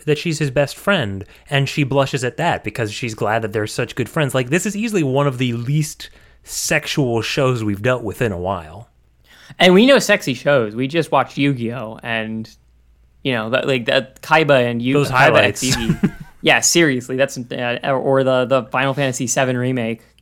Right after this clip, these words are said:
Speaker 2: I mean, come on.
Speaker 1: <laughs>
Speaker 2: Like, we, we, we know sexy shows. This
Speaker 1: We,
Speaker 2: is
Speaker 1: we
Speaker 2: just
Speaker 1: have to
Speaker 2: not
Speaker 1: go
Speaker 2: it.
Speaker 1: through and organize and catalog these, I
Speaker 2: Well,
Speaker 1: think.
Speaker 2: we'll have to, I think we should come up with a list maybe for the car-, well, that's gotta be one of the Cartoni Award
Speaker 1: We'll do a
Speaker 2: categories
Speaker 1: special.
Speaker 2: or
Speaker 1: We'll do an unshelved.
Speaker 2: sexiest,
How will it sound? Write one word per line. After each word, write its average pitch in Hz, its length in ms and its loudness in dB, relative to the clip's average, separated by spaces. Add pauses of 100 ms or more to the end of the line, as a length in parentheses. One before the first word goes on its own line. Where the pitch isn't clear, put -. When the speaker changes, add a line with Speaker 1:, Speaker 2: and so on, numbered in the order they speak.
Speaker 2:
I 131 60 -8
mean, 123 200 -4
come 131 140 -8
on. 113 320 -4
Speaker 1:
<laughs> - 60 -8 (1120)
Speaker 2:
Like, 135 140 0
we, 165 100 2
we, 175 160 4
we 208 200 6
know 185 220 6
sexy 147 340 0
shows. 113 340 -4
This 147 100 0
Speaker 1:
We, 196 120 6
Speaker 2:
is 196 60 0
Speaker 1:
we 226 80 4
Speaker 2:
just 220 40 4
Speaker 1:
have 208 100 4
to 123 60 0
Speaker 2:
not 120 80 4
Speaker 1:
go 143 100 6
Speaker 2:
it. 143 80 4
Speaker 1:
through 127 140 2
and 120 80 2
organize 101 540 2
and 98 100 -4
catalog 98 560 0
these, 95 220 -2
I 98 100 0
Speaker 2:
Well, 160 160 6
Speaker 1:
think. 165 80 6
Speaker 2:
we'll 160 100 8
have 170 140 6
to, 170 360 2
I 151 120 2
think 196 160 4
we 170 140 4
should 151 160 -2
come 139 180 2
up 123 80 -2
with 123 120 0
a 120 60 -6
list 117 420 -6
maybe 120 260 -4
for 120 140 -8
the 120 60 -8
car-, - 160 -12
well, 165 240 0
that's 190 240 6
gotta 151 180 4
be 127 100 0
one 123 140 0
of 117 60 -4
the 120 60 -8
Cartoni 123 460 -6
Award 117 420 -8 (320)
Speaker 1:
We'll 196 140 0
do 190 100 6
a - 20 6
Speaker 2:
categories 113 520 2
Speaker 1:
special. - 100 -14
Speaker 2:
or - 20 -6
Speaker 1:
We'll 175 80 0
do 180 160 4
an 151 60 4
unshelved. 135 240 4
Speaker 2:
sexiest, - 600 -2